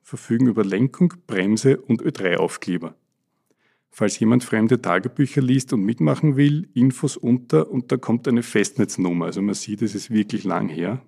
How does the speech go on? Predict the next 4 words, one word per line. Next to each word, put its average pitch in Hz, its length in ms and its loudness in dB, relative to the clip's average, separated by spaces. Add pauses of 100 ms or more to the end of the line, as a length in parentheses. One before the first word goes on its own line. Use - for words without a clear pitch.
(140)
noch 113 260 -4
ohne 98 240 -2
Internet. 95 680 -4 (1800)
Informationen. 90 960 2